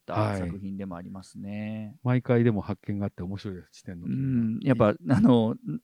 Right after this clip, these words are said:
Speaker 1: 何回も再演やってるんですけれども、やっぱりその、初演のあの、駅前劇場の感じを知ってる方は、
Speaker 2: あれは濃密ですからね。
Speaker 1: あれがっていうのは、
Speaker 2: まあ、わかります。
Speaker 1: 言っていただけるんですけども、
Speaker 2: はい。
Speaker 1: まあ、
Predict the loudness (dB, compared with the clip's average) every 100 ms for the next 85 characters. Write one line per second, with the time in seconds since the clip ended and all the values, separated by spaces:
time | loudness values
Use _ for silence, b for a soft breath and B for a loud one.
0 | _ 0 2 4 4 2 0 -4 -2 -2
1 | 0 -2 -4 -4 -2 -2 -2 -4 -8 -6
2 | -2 0 0 0 0 2 2 0 -2 -6
3 | -4 0 2 2 2 0 0 -2 -4 -6
4 | -4 -6 -4 -2 -2 -2 -4 -4 -2 -2
5 | -2 -2 -4 -6 -4 -4 -2 -4 -4 -4
6 | -4 -4 -6 -10 -8 -6 -6 -6 -4 -2
7 | 0 -2 -4 -10 -8 -4 -4 -6 -6 -6
8 | -2 0 4 6 6 6 2 0 0 -2
9 | _ -8 -4 -4 -6 -8 -8 -8 -4 -4
10 | -6 -8 -8 -8 -8 -6 -8 -6 -6 -4
11 | -4 -4 -4 -2 -4 -4 -2 2 0 0
12 | B B B B 0 4 4 4